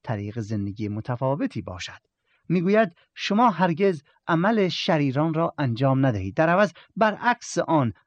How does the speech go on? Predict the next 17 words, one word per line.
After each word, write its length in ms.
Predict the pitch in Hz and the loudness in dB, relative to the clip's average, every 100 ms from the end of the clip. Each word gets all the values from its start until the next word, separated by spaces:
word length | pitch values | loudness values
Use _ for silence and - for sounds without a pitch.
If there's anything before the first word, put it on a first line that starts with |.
| _ | _
عمل 260 | 165 139 107 | 2 2 0
کنید. 440 | - 98 90 - _ _ - - | -4 -10 -10 -14 _ _ -10 -6
اگر 260 | 180 208 196 | 0 0 2
آنان 380 | 196 185 240 | 2 4 2
ظلم 380 | 190 131 226 294 | 0 4 6 6
می‌کنند، 500 | 269 - 254 254 240 - _ | 4 2 -2 0 -2 -8 _
شما 540 | - - 202 247 233 - _ _ _ _ | -6 0 4 4 2 -4 _ _ _ _
به 100 | 185 | 2
بهانهٔ 560 | 190 175 196 190 185 | 4 4 4 4 2
انتقام 560 | 185 165 165 170 226 240 - _ | 0 0 0 2 2 0 -4 _
ظلم 400 | 143 202 269 247 - _ _ | 2 4 6 4 -2 _ _
نکنید. 640 | 151 233 - 104 90 85 _ _ - - | -2 0 -2 -6 -6 -10 _ _ -20 -4
اگر 260 | 185 220 208 | -2 2 2
به 120 | 196 | 2
شما 340 | 151 202 202 | 0 2 2
تهمت 480 | 196 196 170 151 262 - | 2 0 0 2 0 4
می‌زنند، 520 | 269 247 269 269 247 | 2 2 2 2 0